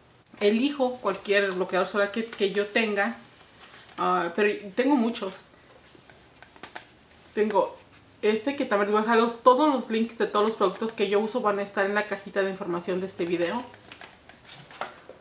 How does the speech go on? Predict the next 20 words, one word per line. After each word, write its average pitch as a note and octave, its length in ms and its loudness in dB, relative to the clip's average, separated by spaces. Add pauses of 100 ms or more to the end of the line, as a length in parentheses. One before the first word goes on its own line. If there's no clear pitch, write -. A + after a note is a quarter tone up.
(1900)
Aquí F#3+ 260 -10
están. G#3 540 -6
Ay. F#3 140 -10 (1800)
Am, F#3+ 440 -4 (380)
uso A#3 340 2
mucho, A3+ 300 2
yo G#3 220 0
depende. G#3+ 500 2
Este B3 340 0
me G#3 180 -2
gusta G#3 240 -2
mucho, G#3+ 460 -2
usarlo G3+ 500 2
mucho A3+ 340 -2
encima G3 380 -4
del F#3+ 160 -2
maquillaje F#3+ 640 -4 (160)
cuando F3 240 -2
me E3+ 200 0
maquillo G3 480 -4